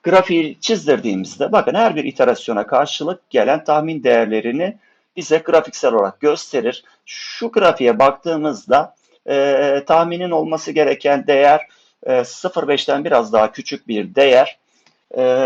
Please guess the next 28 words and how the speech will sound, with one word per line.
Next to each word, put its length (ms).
baktığımızda 920
bu 120
tahmin 380
etrafında 1080
dengeli 500
bir 100
şekilde, 600
e, 300
bir 220
dağılım 380
gösteren 540
iz 160
grafiği 420
elde 360
etmiş 500
oluyoruz 580
ki 280
bu 160
iz 180
grafiği 520
bize 500
burada, 460
e, 200
güçlü 360
bir 60
yakınsama 800
fikrini 560
veriyor. 380